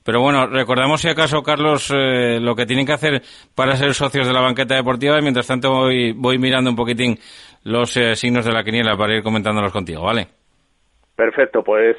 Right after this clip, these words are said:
Speaker 2: eh, para todo aquel que quiera hacerse socio de la banqueta deportiva, solo tiene que entrar en W W W punto A P Q radio punto es y en la parte de arriba donde pone socios L B D, el link de la estrellita,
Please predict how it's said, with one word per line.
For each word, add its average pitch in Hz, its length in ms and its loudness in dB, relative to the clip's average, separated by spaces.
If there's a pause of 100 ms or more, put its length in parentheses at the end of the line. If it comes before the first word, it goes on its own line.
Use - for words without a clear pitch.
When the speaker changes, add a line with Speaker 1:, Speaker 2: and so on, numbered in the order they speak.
Speaker 2:
eh, 110 520 2
para 113 240 -2
todo 147 220 4
aquel 151 160 2
que 143 140 0
quiera 143 160 4
hacerse 135 280 0
socio 147 240 0
de 139 80 6
la 143 60 4
banqueta 139 300 2
deportiva, 160 560 4
solo 147 240 4
tiene 143 240 0
que 135 80 0
entrar 135 320 0
en 131 100 2
W 156 240 0
W 123 220 2
W 139 240 2
punto 151 280 0
A 127 60 2
P 113 140 0
Q 107 100 2
radio 110 300 2
punto 160 320 2
es 208 160 4 (480)
y 85 80 -2
en 87 80 -4
la 113 80 -2
parte 131 220 0
de 123 60 4
arriba 143 280 4
donde 123 240 0
pone 135 240 0
socios 123 400 2 (100)
L 131 180 2
B 117 120 4
D, 151 320 2
el 104 120 0
link 131 280 0
de 110 120 0
la 120 120 4
estrellita, 160 600 2